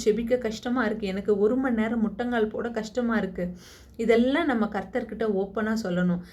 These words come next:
"இந்த பாஸ்டர் எப்ப பார்த்தாலும் என்னை கூப்பிடுறாரு, எனக்கு அது பிடிக்கல. எப்ப பார்த்தாலும் சர்ச்சில் போய் எல்லா சனி ஞாயிறும் வந்து சர்ச்சில் ஈடுபட எனக்கு பிடிக்கல." இது எல்லாத்தையுமே கர்த்தர்கிட்ட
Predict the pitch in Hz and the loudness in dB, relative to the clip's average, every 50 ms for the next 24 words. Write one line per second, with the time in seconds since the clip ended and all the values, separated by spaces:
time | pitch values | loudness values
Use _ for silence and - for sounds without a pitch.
0 | - - - - 208 208 220 - 208 214 247 240 - 269 240 226 208 214 247 247 | -20 -20 -10 -4 -4 -2 2 4 4 4 4 2 0 0 4 4 4 4 2 0
1 | 247 247 240 233 247 240 247 240 233 220 202 196 190 - 233 226 226 233 226 208 | 2 2 0 0 0 0 0 0 0 0 0 0 -2 0 0 0 2 0 0 0
2 | 202 202 190 185 185 185 190 208 - 214 208 214 - - 233 247 220 226 233 214 | 0 0 0 0 -2 -2 -2 -2 -2 0 0 0 0 -2 -2 -2 0 2 2 2
3 | 180 170 180 - - - - - - - 220 208 208 214 214 - 294 294 - 262 | 2 2 0 -6 -10 -18 -20 -20 -8 0 4 6 6 4 4 0 -2 2 4 4
4 | 247 247 262 254 247 254 262 262 254 254 233 208 214 - - 262 240 240 226 214 | 2 4 4 2 2 2 2 0 -2 0 -2 -2 -2 -2 -2 0 0 0 0 2
5 | 214 226 233 233 247 262 262 240 214 214 202 226 254 277 277 285 294 285 277 254 | 2 2 2 2 2 2 0 2 2 2 2 2 2 4 4 4 4 4 4 2
6 | 254 247 247 208 202 220 240 262 262 240 214 202 202 208 214 247 254 262 247 240 | 2 0 -2 -4 -2 0 0 0 0 0 0 0 0 0 2 2 2 0 0 -2
7 | 208 196 220 226 226 240 220 233 226 220 - 233 220 208 202 214 220 220 220 208 | -2 -4 -4 -2 0 0 0 0 0 -2 -2 -2 0 0 0 0 -2 0 0 0
8 | 233 233 220 214 202 208 196 - 220 233 233 226 214 180 180 170 - - - - | 0 0 0 0 -2 -2 -4 -4 -4 -4 -4 -2 -2 0 -2 -2 -4 -6 -16 -20
9 | - - - - - 226 214 220 208 208 214 233 247 262 277 285 294 302 294 277 | -20 -20 -20 -12 -6 0 4 6 6 6 6 4 4 4 4 4 4 4 4 2
10 | 254 233 240 233 220 214 214 262 277 - 220 196 - - - 240 226 - - 220 | 2 0 0 -2 -2 0 0 -2 -2 -2 -4 -4 -4 -4 -6 -6 -6 -6 -6 -6